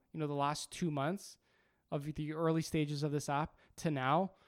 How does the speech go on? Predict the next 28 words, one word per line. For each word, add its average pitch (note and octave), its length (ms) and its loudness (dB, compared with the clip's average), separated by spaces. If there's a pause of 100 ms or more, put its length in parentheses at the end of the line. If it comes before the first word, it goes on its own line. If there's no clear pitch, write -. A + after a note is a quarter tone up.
(180)
it's - 140 -6
just E3+ 160 -4
a F3 40 2
totally D3+ 360 2
different C3+ 260 -2
app. A#2 160 -6
It's - 140 -10
crazy. B2 460 2
It's F3+ 120 -8
crazy G3 300 2
how F3+ 100 4
fast D3+ 320 -2
these D3 140 -6
apps C3 280 -2
progress. C3+ 460 -2 (340)
Um, C#3 220 -4
so D#3+ 140 -2
check F#3 240 2
that D#3+ 180 4
out, B2 200 0 (100)
okay? F3 320 -2 (580)
Um, E3+ 340 2
but F3+ 160 -2
that A3+ 240 4
is A#3+ 180 -2
it G#3 180 -2
for F#3+ 220 -2
today. E3+ 360 -2